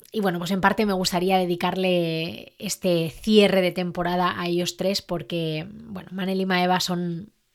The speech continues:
dos de las personas que, que más aprecio de este mundo blogger y se merecen cada éxito que cosechan. Ahora acaban de lanzar un libro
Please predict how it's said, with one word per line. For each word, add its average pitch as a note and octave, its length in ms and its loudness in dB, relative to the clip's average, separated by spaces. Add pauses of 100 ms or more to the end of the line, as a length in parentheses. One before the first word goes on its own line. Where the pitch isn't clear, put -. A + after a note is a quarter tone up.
(200)
dos F#3+ 280 -2
de F#3+ 100 2
las F3 120 -2
personas F#3+ 480 -2
que, F3 400 0
que F#3+ 80 -4
más F3+ 160 -4
aprecio G3 540 0
de F3 60 0
este F3+ 180 -4
mundo F3+ 260 -2
blogger G3 460 2 (520)
y F#3+ 520 2
se F3+ 180 -4
merecen F#3+ 680 0
cada F#3+ 300 0
éxito F3+ 340 -4
que F3 100 -4
cosechan. F#3+ 600 -4
Ahora F3 240 -8
acaban D#3+ 220 -8
de E3 60 -4
lanzar D#3+ 320 -4
un E3+ 140 0
libro G#3 560 2